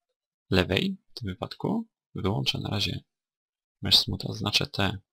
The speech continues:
wierzchołki tutaj i przeskaluję je nieco do wewnątrz.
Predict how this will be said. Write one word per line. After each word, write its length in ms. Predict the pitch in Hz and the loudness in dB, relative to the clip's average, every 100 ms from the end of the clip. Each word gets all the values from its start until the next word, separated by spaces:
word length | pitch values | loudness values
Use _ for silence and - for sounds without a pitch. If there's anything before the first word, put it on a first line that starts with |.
| _ _ _ _ _ _ _ _ - - - _ _ _ _ _ _ | _ _ _ _ _ _ _ _ -20 -20 -20 _ _ _ _ _ _
wierzchołki 380 | 101 - 104 - | 2 2 0 -4
tutaj 240 | - 120 - | -6 -4 -4
i 120 | - | 4
przeskaluję 560 | - - - 98 101 98 | 4 4 2 -2 -2 -4
je 100 | 95 | -6
nieco 320 | 101 - - | -6 -8 -6
do 160 | 101 | -6
wewnątrz. 720 | 98 85 - 139 - - - | -4 -6 -8 -10 -4 -2 -2